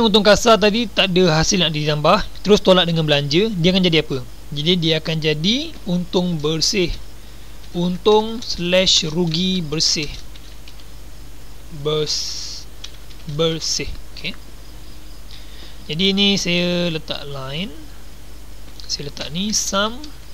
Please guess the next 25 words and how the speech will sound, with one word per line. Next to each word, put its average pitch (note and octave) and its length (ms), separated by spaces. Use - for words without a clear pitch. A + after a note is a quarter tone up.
Okey, F#3+ 160
sum F#3+ 240
ni F#3+ 160
maksudnya F3 480
untuk, D3 880
uh, C#3+ 400
nilaikan D3+ 400
semua. D#3 240
Okey, G3+ 400
jadi D#3 240
sini D3+ 240
saya D3 160
pun D3 80
letak C#3+ 160
line. D#3+ 400
Jadi, G3 160
untuk F#3 640
ni G3+ 160
saya F3+ 160
akan E3 160
boldkan F3+ 560
supaya E3+ 400
nampak D#3 320
lagi D3 160
terang. D3 480